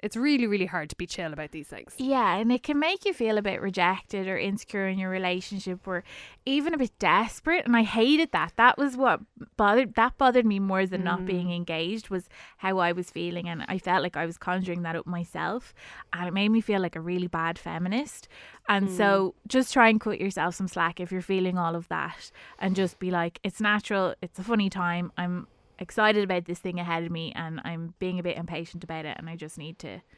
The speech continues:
Speaker 2: chill out."
Speaker 1: Definitely, you are not the first person to feel this way, so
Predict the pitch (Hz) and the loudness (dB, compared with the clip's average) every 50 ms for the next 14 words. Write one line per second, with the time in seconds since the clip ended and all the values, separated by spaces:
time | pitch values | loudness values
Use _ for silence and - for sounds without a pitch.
0 | _ _ _ _ _ _ _ - - - 170 151 143 - 151 - - - _ _ | _ _ _ _ _ _ _ -18 -14 -12 -12 -12 -12 -14 -16 -18 -20 -20 _ _
1 | _ _ _ - 220 208 214 - 240 226 220 - 208 214 202 196 180 190 185 190 | _ _ _ 2 4 4 4 4 2 0 0 0 0 -2 0 0 -2 -2 -2 -2
2 | 190 185 190 185 185 - 196 - - 185 175 - - - 175 165 - - 175 151 | -2 -2 -4 -4 -4 -6 -10 -10 -8 -8 -8 -8 -10 -12 -12 -12 -12 -12 -12 -14
3 | 160 170 - - 185 - 165 151 147 147 151 - - - - 131 - - - - | -14 -14 -16 -16 -14 -14 -12 -12 -14 -14 -16 -16 -14 -12 -12 -12 -12 -14 -16 -16
4 | - - 180 156 - - - | -12 -10 -8 -8 -8 -10 -12